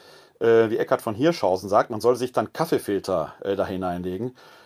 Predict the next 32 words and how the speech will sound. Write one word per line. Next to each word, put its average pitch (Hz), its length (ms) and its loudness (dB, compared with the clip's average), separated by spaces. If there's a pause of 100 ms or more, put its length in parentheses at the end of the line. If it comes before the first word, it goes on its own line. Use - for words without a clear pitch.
Da 107 120 -6
sag 127 100 2
ich 120 60 -2
mir, 127 180 0
ob 123 160 -8
das 139 240 2
jetzt 117 140 -4
so 131 120 -2
die 120 140 -6
ganz 131 280 -4
größte 131 300 -4
Schutzwirkung 107 560 -6
hat, 107 180 -2
denn 110 200 -6
Kaffeefilter 127 640 0
ist 123 180 -8
ja 113 140 2
eigentlich 113 260 -2
dadurch 113 280 -2
gekennzeichnet, 113 580 -6
dass 113 160 0
er 107 80 -2
Feuchtigkeit 117 800 -2
durchlässt. - 1120 -2
Sonst 92 240 -8
würden 110 200 0
wir 113 100 4
ja 113 40 4
keinen 120 300 0
Kaffee 139 320 4
trinken 69 340 -10
können. 64 240 -12